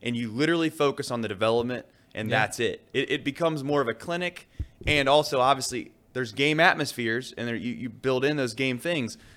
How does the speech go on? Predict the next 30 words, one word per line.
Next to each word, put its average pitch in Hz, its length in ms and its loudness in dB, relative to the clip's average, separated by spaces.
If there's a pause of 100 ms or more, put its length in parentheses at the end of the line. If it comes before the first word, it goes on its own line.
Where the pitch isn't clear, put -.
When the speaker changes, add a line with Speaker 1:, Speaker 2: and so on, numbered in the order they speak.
(120)
Speaker 1:
But 123 160 2
as 120 140 -2
far 165 240 8
as, 151 100 2
like, 143 160 2
the 131 80 -2
whole 147 140 2
competitive 135 500 -2
spirit 151 420 -2
of 180 140 0
it, 202 260 -4 (1300)
I 127 80 2
would 131 120 2
like 139 220 4
to 135 80 -8
remove 123 340 -2
that 107 160 2
until 101 280 -6
a 98 40 -8
certain 87 300 -8 (100)
age. - 220 -20 (300)
Speaker 2:
Yeah, 160 140 0
Speaker 1:
But - 40 -2
Speaker 2:
like, 117 60 -2
Speaker 1:
that's 127 200 0
that. - 60 -6
Speaker 2:
almost 143 300 -4
don't 139 180 -6
keep 139 160 -12
score. 135 340 -10